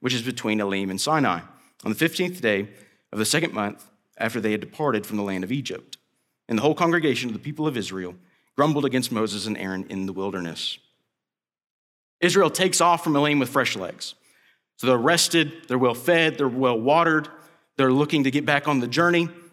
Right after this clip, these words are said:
God has proven himself faithful. They've experienced his blessings in a grand way. And the text tells us that they enter into the wilderness of sin. Now, the wilderness of sin, sin is not the sin you're thinking of.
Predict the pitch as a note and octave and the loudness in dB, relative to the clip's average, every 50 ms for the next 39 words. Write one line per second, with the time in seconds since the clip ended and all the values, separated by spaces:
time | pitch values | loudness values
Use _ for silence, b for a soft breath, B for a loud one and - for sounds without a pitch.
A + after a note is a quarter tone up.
0 | _ _ D3 D#3+ E3 D#3 C#3+ C#3 - - F3+ F3 E3+ D3+ D3 D3 C3+ - D3 B2 | _ _ 4 4 4 4 2 -2 -2 0 2 2 4 4 2 2 2 2 0 0
1 | A#2 - - E3 E3+ E3 - - E3 D#3+ D3+ - - - - _ _ _ _ _ | 0 0 0 0 0 0 -2 -2 -2 -2 -2 -6 -12 -20 -20 _ _ _ _ _
2 | _ _ _ _ _ _ _ _ _ _ _ _ _ _ _ _ _ _ _ _ | _ _ _ _ _ _ _ _ _ _ _ _ _ _ _ _ _ _ _ _
3 | _ C3 C#3 C#3 C#3+ - - - E3 E3+ F3 F3+ E3+ F3+ - D3+ C3 A#2+ D#3 D#3 | _ 0 0 0 0 -2 -2 2 4 4 4 4 4 2 0 -2 -2 0 2 2
4 | E3 D#3 - E3 D3 B2 C#3+ C3 B2 A2+ C3+ D3+ D#3 D3 C#3 C3+ E3 F3+ D#3+ B2+ | 2 2 2 0 2 2 2 0 0 0 2 2 2 2 2 2 2 2 2 2
5 | G#2 G#2 - - - - _ _ _ _ _ C3+ C#3 D3 D3 - - F3+ E3 - | 0 -4 -6 -14 -20 -20 _ _ _ _ _ 0 2 2 2 2 2 2 2 2
6 | - - F#3+ F#3+ F#3 E3+ D3 D#3+ D3+ D#3+ D3+ C#3+ D#3 D#3 - - E3 E3 D#3+ E3 | 0 0 2 2 2 4 2 0 0 0 0 0 0 0 0 0 0 0 2 0
7 | D#3+ D3+ D3 E3 D3 D3 C3+ D3 D#3+ E3 D#3+ D3+ D3 C3+ - D3 - - - G#3 | 0 0 0 0 0 0 0 2 2 2 2 2 2 0 -2 -2 -2 -2 0 2
8 | F3 B2+ G2+ - B B B B B B B - C#3 C3 C#3+ E3+ F#3 G3+ G3 F3 | 2 2 0 -2 B B B B B B B -4 -2 2 2 4 4 4 4 4
9 | D3+ - E3 - - F#3+ F3+ D#3+ D3 C#3+ D#3+ D#3+ - - C#3 - F#3+ G3 F#3+ E3+ | 2 0 0 0 2 2 4 4 4 2 0 -2 -4 -4 -2 2 2 4 4 4
10 | - E3+ D#3 - D3+ - - D#3+ D3+ D#3 E3 D#3+ D#3+ C#3+ C3+ A2+ A#2+ A#2 G#2+ G#2 | 4 2 2 2 0 0 2 2 4 4 2 2 2 0 0 0 0 0 2 2
11 | G#2+ C3+ - - | 2 0 -2 -6